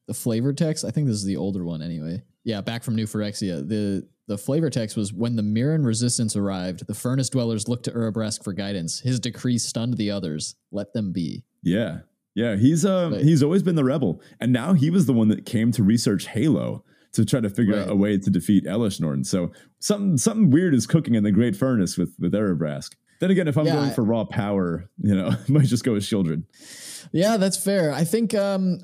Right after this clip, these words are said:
Speaker 1: I think I'm on the same, same path as you. I, I think idealistically, I would want Erebrask to complete me just for the potential upside of maybe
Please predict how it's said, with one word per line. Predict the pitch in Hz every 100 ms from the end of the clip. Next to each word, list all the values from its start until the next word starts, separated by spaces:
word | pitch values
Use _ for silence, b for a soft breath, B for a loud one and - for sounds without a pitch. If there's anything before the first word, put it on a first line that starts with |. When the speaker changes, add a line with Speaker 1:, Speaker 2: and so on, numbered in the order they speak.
| 156
Speaker 1:
I |
think | 175 220
I'm | 247
on | 202
the |
same, | 175 190 185 180 175
same | - 165
path | 170 175 165
as | 139
you. | 147 156
I, | 127 135 -
I | 117
think | 135 147 127 - - _ _
idealistically, | 85 131 131 123 143 135 131 147 180 160 170 180 165
I | 131
would | 135
want | 120 127
Erebrask | 120 131 135 143 143 -
to | 147
complete | 139 135 147 139
me | 139
just | 131 123
for | 135
the | 120
potential | 127 - 123 120 131 120 -
upside | - 120 - 127 120 113
of | 107
maybe | 117 113 117 113